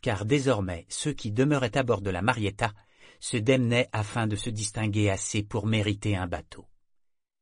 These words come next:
Le seul inconvénient était que ce système risquait à long terme de priver son équipage de ses meilleurs éléments. Mais il chassa ce souci de son esprit. À ce moment-là, il posséderait une flottille, non, une flotte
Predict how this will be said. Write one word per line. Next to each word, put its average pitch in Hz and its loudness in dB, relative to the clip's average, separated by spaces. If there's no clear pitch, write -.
Le 90 0
seul 101 2
inconvénient 92 0
était 101 -4
que 101 -6
ce 110 -6
système 104 0
risquait 101 -2
à 92 -2
long 90 -8
terme 104 2
de 90 -4
priver 104 -2
son 104 -4
équipage 98 -2
de 101 -4
ses 98 -6
meilleurs 98 -2
éléments. 95 -2
Mais 143 0
il 147 0
chassa 139 0
ce 127 -4
souci 135 -4
de 117 -2
son 110 -2
esprit. 104 -4
À 90 -4
ce - -6
moment-là, 98 2
il 104 -2
posséderait 101 -2
une 87 -6
flottille, 101 -6
non, 107 -2
une 95 -4
flotte - 2